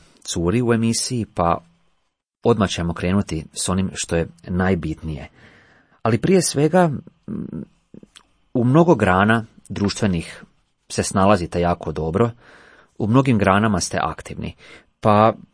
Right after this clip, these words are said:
čisto ovako pitam, možda kakav i savjet, e, kako pomiriti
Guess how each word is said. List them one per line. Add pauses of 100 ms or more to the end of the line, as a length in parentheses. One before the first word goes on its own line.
(1040)
čisto
ovako
pitam, (120)
možda
kakav
i
savjet, (340)
e,
kako
pomiriti